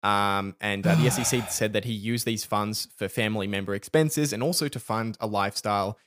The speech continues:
Speaker 1: that included private jets, yachts, and expensive residencies. Um,
Speaker 2: Of course, Hamish, of
Speaker 1: so,
Speaker 2: course.
Speaker 1: yeah, it's always, it's always the same story, isn't it? Um, it's always the same.
Speaker 2: That's just, that's just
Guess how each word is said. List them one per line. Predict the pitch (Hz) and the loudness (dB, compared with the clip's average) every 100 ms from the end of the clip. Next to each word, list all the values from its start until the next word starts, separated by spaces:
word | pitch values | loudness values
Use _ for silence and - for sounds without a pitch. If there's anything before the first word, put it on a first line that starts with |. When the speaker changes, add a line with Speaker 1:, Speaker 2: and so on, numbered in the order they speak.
| _ | _
Speaker 1:
that | - 98 | -2 -2
included | 104 - 95 87 | -2 -4 -4 -4
private | - 151 135 113 | 2 4 4 2
jets, | 110 - - | -2 -2 -4
yachts, | 98 98 - - | 0 0 0 -6
and | 101 95 | -6 -6
expensive | 95 - - 107 107 - 101 - | -6 -8 -4 -2 -2 -4 -6 -4
residencies. | 101 104 80 65 - - - - _ _ _ _ _ - | -2 -2 -6 -10 -12 -10 -12 -14 _ _ _ _ _ -12
Um, | 87 80 80 87 | -8 -8 -8 -2
Speaker 2:
Of | 143 139 - | 2 2 2
course, | - 101 101 - | -2 0 2 0
Hamish, | 98 95 - | -2 -6 -6
of | 120 117 | -6 -6
Speaker 1:
so, | - 143 131 117 | -2 4 6 4
Speaker 2:
course. | - | 4
Speaker 1:
yeah, | - | 2
it's | 87 - | 4 4
always, | 139 127 | 4 6
it's | 147 | 6
always | 139 107 | 4 4
the | |
same | 104 90 90 | -2 -4 -6
story, | - 87 85 | -10 -10 -8
isn't | 92 - | -10 -10
it? | 87 - - | -12 -14 -14
Um, | 85 85 - 90 - | -12 -12 -12 -14 -16
it's | _ _ _ _ _ _ _ - | _ _ _ _ _ _ _ -6
always | 107 95 | -4 -4
the | |
same. | - - - - _ _ _ _ _ _ _ _ - | -8 -10 -14 -20 _ _ _ _ _ _ _ _ -2
Speaker 2:
That's | 165 180 - | 0 2 0
just, | 147 - - | 0 -2 -2
that's | - 120 - - | -2 -2 -2 -4
just | - - | -4 -4